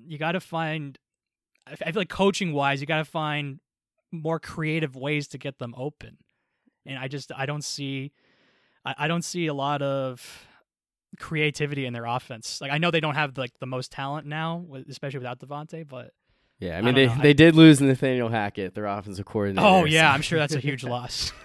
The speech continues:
Speaker 2: Uh, but I, I think as much as, um, their offense has struggled, I think that their defense was a reason to believe that the
Speaker 1: Yeah,
Speaker 2: Packers will be a
Speaker 1: that's a,
Speaker 2: really good
Speaker 1: that's a
Speaker 2: team, and their defense just hasn't been <laughs> as good as expected either.
Speaker 1: Yeah, watching these past two games,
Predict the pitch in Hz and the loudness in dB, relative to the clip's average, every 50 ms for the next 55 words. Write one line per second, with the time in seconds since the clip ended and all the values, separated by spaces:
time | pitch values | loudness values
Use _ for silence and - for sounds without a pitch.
0 | - - 113 123 117 113 104 98 - 160 160 156 160 127 160 160 151 185 175 170 | -8 -2 0 2 2 2 2 4 6 6 8 8 6 6 6 6 6 4 4 2
1 | 175 - - 156 139 131 131 135 139 139 - 165 151 143 131 131 135 127 120 117 | 2 2 2 2 2 2 2 2 0 0 0 0 0 0 0 0 0 0 2 0
2 | 110 110 110 101 113 117 117 117 117 113 113 110 - - 120 127 131 123 - 131 | 0 -2 -4 -4 -2 -2 0 0 0 -2 -2 -4 -4 -4 -2 -2 -2 -2 -4 -6
3 | 120 117 123 110 101 - - - 127 131 139 127 113 104 98 98 95 92 - _ | -8 -6 -6 -8 -8 -10 -8 -4 -2 0 0 0 -2 -4 -6 -6 -8 -10 -14 _
4 | _ _ _ _ _ _ - 143 160 175 151 135 151 143 131 - - _ 131 135 | _ _ _ _ _ _ -6 -2 -2 -2 0 0 0 0 -2 -2 -6 _ -6 -6
5 | 131 113 104 135 143 147 147 143 127 120 113 113 113 104 113 107 101 113 113 113 | -6 -4 -2 -2 -2 0 0 0 -2 -2 -2 -2 -2 -2 -2 -2 0 0 0 0
6 | 110 117 110 104 107 92 101 104 110 120 123 107 104 - - 151 220 269 262 226 | 0 -2 -2 -2 -2 -2 -2 0 0 0 0 0 -4 -4 0 2 2 4 4 4
7 | 156 127 113 - - 127 120 220 - 120 120 120 120 123 120 131 254 277 151 - | 2 0 -2 -2 -2 0 2 2 4 4 4 4 4 4 4 4 4 4 4 2
8 | - 262 202 127 120 123 123 120 147 165 156 170 170 - 170 156 - 139 123 127 | 2 2 2 2 2 2 2 4 2 2 2 0 0 0 -2 -4 -2 -2 0 0
9 | 139 147 147 156 147 139 - - 127 143 147 143 147 143 139 127 - 143 131 120 | 0 0 0 0 -2 -2 -2 -2 0 0 2 2 2 2 2 2 2 2 2 0
10 | 113 110 - - 139 127 131 123 127 120 - - 151 143 - - 170 196 294 311 | -2 -4 0 2 4 4 4 2 0 -2 -2 -2 -2 0 -2 -4 -4 -4 -2 -2
11 | 196 110 90 - - 277 294 233 185 190 208 240 - - 294 330 311 - - 220 | 0 -2 -2 -2 2 2 4 4 6 6 6 4 4 2 0 -2 -2 -2 2 4
12 | 233 233 226 - - 208 185 151 175 196 226 214 175 160 143 135 139 147 | 6 6 6 4 0 -2 -2 0 0 2 2 2 2 0 -2 -6 -8 -14